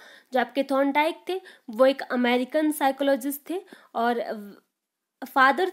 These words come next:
थे आपके किसके? एजुकेशन साइकोलॉजी के। तो जो आपकी थॉर्नडाइक की थ्योरी आज हम डिस्कस करेंगे, इस थ्योरी को बहुत से नामों से जाना जाता है, जैसे थॉर्नडाइक कनेक्शनिज्म, थॉर्नडाइक बॉर्न थ्योरी, स्टिमुलस रिस्पॉन्स थ्योरी, trial and error theory of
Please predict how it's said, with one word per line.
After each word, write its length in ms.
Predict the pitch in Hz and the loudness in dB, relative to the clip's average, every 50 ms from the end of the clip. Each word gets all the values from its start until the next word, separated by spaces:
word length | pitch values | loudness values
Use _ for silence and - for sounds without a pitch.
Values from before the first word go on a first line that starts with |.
| - | 0
थे 60 | 370 359 | 0 2
आपके 400 | 277 233 220 - - 262 247 226 | 2 0 0 -4 -4 -6 -4 -4
किसके? 280 | 254 247 247 - 359 | -4 -6 -6 -6 -6
एजुकेशन 680 | 359 - - 233 196 220 226 - 254 247 240 - 370 415 - - - _ _ - - - | -4 -4 -4 -6 -6 -8 -10 -6 -6 -6 -4 -4 -6 -8 -8 -12 -20 _ _ -14 -6 -2
साइकोलॉजी 580 | 247 240 240 240 233 214 196 208 196 190 190 | -2 -2 -2 -2 -4 -4 -4 -4 -6 -8 -10
के। 200 | 190 - - 214 - _ - - _ - | -12 -12 -16 -20 -20 _ -20 -20 _ -18
तो 60 | 220 | -6
जो 140 | 202 254 269 | 0 4 4
आपकी 280 | 269 262 254 - 277 - | 4 4 4 -2 -6 -4
थॉर्नडाइक 420 | 285 262 254 254 240 262 269 269 | -2 -2 0 0 0 0 0 -2
की 100 | 269 285 | -4 -8
थ्योरी 300 | - - 269 262 262 269 | -6 -4 -4 -2 0 2
आज 200 | 254 247 233 247 | 2 2 2 0
हम 140 | 247 247 233 | -2 -2 0
डिस्कस 400 | 240 247 247 - 349 359 359 - | -2 -2 -4 -4 -6 -6 -4 -4
करेंगे, 360 | - 311 302 311 311 320 349 | -2 -2 -2 -2 -2 -2 -4
इस 300 | 277 - - 277 - - | -4 -4 -6 -8 -8 -6
थ्योरी 220 | 294 269 277 269 | -6 -4 -4 -4
को 140 | 269 - 277 | -4 -4 -4
बहुत 380 | 214 220 233 226 254 262 262 - | -4 -4 -2 0 0 0 0 -2
से 80 | 330 | -2
नामों 340 | 311 294 277 277 262 285 285 | 0 0 0 0 0 0 -2
से 120 | 277 302 269 | -2 -4 -2
जाना 280 | 247 254 247 262 254 | 0 0 0 0 0
जाता 320 | 247 269 254 254 254 285 294 | 0 0 0 0 -2 -4 -8
है, 80 | 381 - - - - - - _ - | -8 -8 -12 -20 -20 -20 -20 _ -4
जैसे 240 | 233 247 240 285 285 | -4 -2 0 -2 -2
थॉर्नडाइक 500 | 285 285 262 254 247 240 247 254 254 - | -2 -2 -2 -2 0 0 0 0 -2 -2
कनेक्शनिज्म, 720 | 254 240 240 240 - - - 285 285 262 240 302 320 370 370 - - - _ _ _ - | -4 -4 -4 -4 -6 -6 -4 -2 -2 -2 -2 -2 -4 -4 -6 -10 -18 -20 _ _ _ -6
थॉर्नडाइक 400 | 269 254 262 254 240 247 247 240 247 208 | -2 -2 0 0 0 0 -2 -2 -4 -4
बॉर्न 320 | 226 233 240 254 269 277 | -2 -2 0 0 -2 -2
थ्योरी, 340 | 277 285 285 285 262 330 - - - _ _ _ _ | -2 -2 -2 -2 -2 -4 -6 -8 -12 _ _ _ _
स्टिमुलस 560 | - - - 294 285 269 277 285 294 285 294 - | -20 -8 -4 0 0 2 2 2 0 -2 -2 -4
रिस्पॉन्स 760 | - - 233 226 254 247 - - - 254 247 254 277 302 285 - - | -4 -2 -2 -2 -2 -4 -4 -4 -4 -2 0 0 0 -2 -4 -6 -6
थ्योरी, 260 | 311 311 311 359 440 - - _ _ _ _ _ _ _ _ - 285 | -4 -4 -2 -2 -4 -4 -6 _ _ _ _ _ _ _ _ 2 2
trial 320 | 277 277 285 302 311 311 | 4 4 4 4 4 2
and 140 | 285 - - | 0 0 0
error 320 | 254 247 254 269 294 277 - | 0 2 2 2 2 0 -4
theory 300 | 277 269 247 254 269 311 | -6 -4 -4 -2 0 0
of 60 | 381 | 0